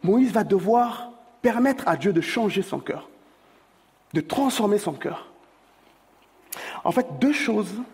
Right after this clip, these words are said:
font peur à Moïse, ou deux choses le perturbent. Et si vous regardez au verset dix, est-ce que vous avez remarqué les deux choses qui font un petit peu peur à,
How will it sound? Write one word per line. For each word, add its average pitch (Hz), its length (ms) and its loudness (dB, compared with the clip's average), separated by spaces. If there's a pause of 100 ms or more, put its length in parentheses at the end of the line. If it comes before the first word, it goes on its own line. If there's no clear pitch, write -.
(340)
font 165 220 -2
peur 202 220 0
à 156 40 2
Moïse, 135 400 -2 (840)
ou 156 80 0
deux 170 160 2
choses 185 320 2
le 147 80 2
perturbent. - 560 -6 (520)
Et - 40 -10
si - 100 -4
vous 175 100 2
regardez 170 340 4
au 240 80 6
verset 165 320 0
dix, 180 440 -4 (3000)
est-ce - 140 -2
que 330 80 4
vous 226 100 0
avez 214 120 6
remarqué 202 540 2
les 180 120 2
deux 175 140 2
choses 196 260 -2
qui 185 180 -4
font - 240 -2
un 240 80 2
petit - 140 -8
peu 175 160 -4
peur 175 240 0
à, 139 160 0